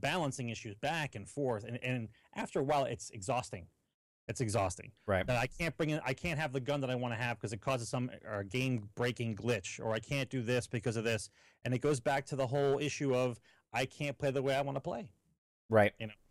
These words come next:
Speaker 1: I still think, I still think you should be able to spec out armor and whatever weapons for a character build. Like, a, a warlock should be, like, all lightning and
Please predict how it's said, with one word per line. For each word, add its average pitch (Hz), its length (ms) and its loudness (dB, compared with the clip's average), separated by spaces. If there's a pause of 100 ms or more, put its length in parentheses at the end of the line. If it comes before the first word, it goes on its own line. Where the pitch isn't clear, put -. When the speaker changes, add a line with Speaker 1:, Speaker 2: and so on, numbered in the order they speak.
(160)
Speaker 1:
I 156 140 4
still 180 260 2
think, 180 340 -2
I 131 140 0
still 151 260 -2
think 143 280 -6
you 147 60 -4
should 131 100 -2
be 151 40 2
able 135 120 2
to 117 80 -2
spec - 320 -2
out 139 240 4
armor 131 480 2
and 113 280 -4
whatever 117 300 2
weapons 123 460 2 (400)
for 123 120 4
a 113 60 2
character 180 340 2
build. 95 280 -2 (120)
Like, 107 240 -4
a, 104 60 -2
a 98 180 0
warlock 120 400 4
should - 140 -6
be, 123 140 0
like, 113 180 0
all 117 160 2
lightning 117 480 0
and 104 140 -4